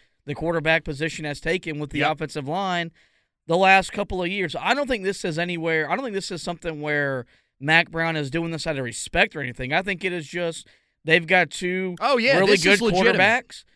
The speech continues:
Speaker 1: and he's trying to figure out which one is the quote-unquote best one to lead them week in, week out. But we also know, and we've seen it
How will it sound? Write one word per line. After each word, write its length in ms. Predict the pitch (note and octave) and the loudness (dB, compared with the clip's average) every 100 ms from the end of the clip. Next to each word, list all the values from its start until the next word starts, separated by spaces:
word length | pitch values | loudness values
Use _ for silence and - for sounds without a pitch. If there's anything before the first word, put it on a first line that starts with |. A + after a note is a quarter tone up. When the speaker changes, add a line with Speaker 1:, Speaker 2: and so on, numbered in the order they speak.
| _ | _
Speaker 1:
and 120 | - F#3 | 0 2
he's 120 | F#3 | 2
trying 160 | G3+ | -2
to 60 | G3 | -2
figure 260 | G#3+ F#3+ G3+ | -2 0 -2
out 140 | E3+ | 0
which 240 | F#3+ F#3+ | -2 -4
one 260 | G3 G3 F#3+ | -6 -4 -2
is 180 | F#3 D#3 | -4 -4
the 300 | E3+ F3 D3+ _ _ _ | -6 -6 -8 _ _ _
quote-unquote 720 | - G3 G3 F#3+ F#3+ G3 F#3 - _ _ | 2 4 6 4 2 0 0 -6 _ _
best 360 | B2 D#3 A3 - | 2 4 4 0
one 240 | F#3 F#3+ F3+ | -6 -6 -6
to 160 | F#3+ | -8
lead 300 | D#3+ F#3 G3 | -2 -2 0
them 220 | F3+ F#3+ F3 | -4 -4 -4
week 240 | F#3 F3 | -8 -4
in, 180 | F#3+ F#3 | -4 -2
week 220 | F3+ E3 | -6 -4
out. 260 | F#3 B3 A3+ | -4 -2 -2
But 200 | E3+ D#3 _ _ _ | -2 -4 _ _ _
we 200 | D3 G#3 | 0 4
also 480 | G3+ B3+ C4 A#3+ G3+ | 4 2 0 -2 0
know, 300 | F3 E3+ F#3 | 0 -2 -2
and 100 | E3 | -2
we've 160 | F3+ F3+ | -4 -4
seen 240 | A3 G3 | -4 -4
it 180 | G3 | -4